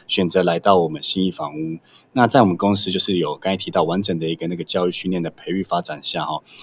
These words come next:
那这位伙伴其实现在已经是我们内部很优秀的一位那个主管，他自己本身呢也培育出很多信义的优秀的主管，所以他是带着自己，也带着我们所谓的伙伴成长嘛哈。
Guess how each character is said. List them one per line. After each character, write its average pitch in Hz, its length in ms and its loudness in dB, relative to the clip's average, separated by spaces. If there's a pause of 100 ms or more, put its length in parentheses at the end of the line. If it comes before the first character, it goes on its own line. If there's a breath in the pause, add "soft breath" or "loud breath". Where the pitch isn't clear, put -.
(200 loud breath)
那 151 100 4
这 135 140 6
位 131 100 10
伙 85 200 0
伴 95 180 2
其 - 160 -2
实 - 80 -4
现 101 100 -2
在 95 120 0
已 82 40 -2
经 85 120 -6
是 - 160 -2
我 82 40 -2
们 78 100 -6
内 87 120 -4
部 85 160 -10
很 78 180 -12
优 85 140 -2
秀 90 160 2
的 73 120 -4
一 71 80 -8
位 80 180 -4
那 80 100 -10
个 - 80 -14
主 - 240 -10
管， - 260 -6 (380 soft breath)
他 151 140 2
自 - 100 0
己 - 140 2
本 - 240 -2
身 92 260 0
呢 87 160 0
也 82 240 0
培 - 240 -4
育 101 120 0
出 95 220 -4
很 76 220 -8
多 87 340 2
信 98 320 0
义 92 80 0
的 - 180 -4
优 90 200 0
秀 87 220 0
的 71 140 -6
主 - 240 -10
管， - 260 -4 (360 loud breath)
所 - 140 2
以 - 20 4
他 127 120 6
是 120 100 0
带 117 160 4
着 82 100 2
自 95 140 -6
己， 80 240 -4 (140)
也 82 100 -4
带 101 160 4
着 87 160 -2
我 76 60 -6
们 76 100 -12
所 - 160 -4
谓 87 80 0
的 - 80 -6
伙 - 160 -12
伴 87 180 -4
成 - 240 -6
长 - 200 -6
嘛 143 80 -8
哈。 147 260 -8